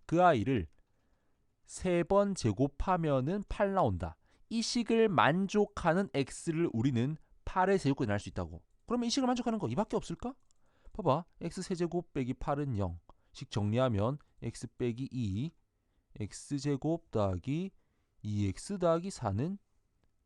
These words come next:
영. 어때? X는 이라는 실수 하나랑 또는 이 곱하기 일의 형태니까 마이너스 일 플러스 마이너스 삼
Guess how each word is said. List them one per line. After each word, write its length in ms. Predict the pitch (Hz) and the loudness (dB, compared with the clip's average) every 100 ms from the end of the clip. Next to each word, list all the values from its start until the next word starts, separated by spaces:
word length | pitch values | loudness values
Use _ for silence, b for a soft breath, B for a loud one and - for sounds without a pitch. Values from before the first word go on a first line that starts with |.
| _ _ - | _ _ -8
영. 180 | 104 80 - | -6 -6 -6
어때? 380 | - 117 92 - _ _ _ - | -4 -2 -4 -8 _ _ _ -8
X는 560 | 175 - - 185 190 170 | -8 -8 -6 -2 -2 -4
이라는 420 | - 135 156 160 139 | -2 4 6 6 0
실수 400 | - 208 - 185 | -2 -6 -2 -2
하나랑 420 | 139 143 107 85 - _ - | 2 2 0 -2 -12 _ -4
또는 360 | 170 190 214 - _ _ _ _ | 0 2 0 -4 _ _ _ _
이 80 | 120 | -6
곱하기 260 | 120 131 127 | -2 0 0
일의 100 | 127 | 0
형태니까 480 | 131 110 101 120 131 | 0 -2 2 2 4
마이너스 340 | 110 135 160 | 4 4 2
일 120 | 170 170 | -2 -2
플러스 380 | 180 175 165 | 0 0 0
마이너스 640 | 147 117 131 - - 175 208 _ _ _ | 0 2 0 -2 0 0 0 _ _ _
삼 480 | - - 165 185 | -14 -2 0 0